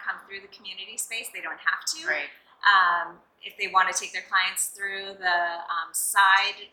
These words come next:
Speaker 1: door and just have kind of a more traditional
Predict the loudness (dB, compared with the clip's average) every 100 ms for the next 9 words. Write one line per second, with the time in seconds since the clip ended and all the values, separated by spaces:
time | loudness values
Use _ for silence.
0 | _ -14 -12 -6 -4 -4 -8 _ _ -2
1 | 0 -2 -2 -4 -2 -2 -2 -4 -10 -10
2 | -14 -20 _ -6 -6 -8 -8 -4 -4 -4
3 | -6 -6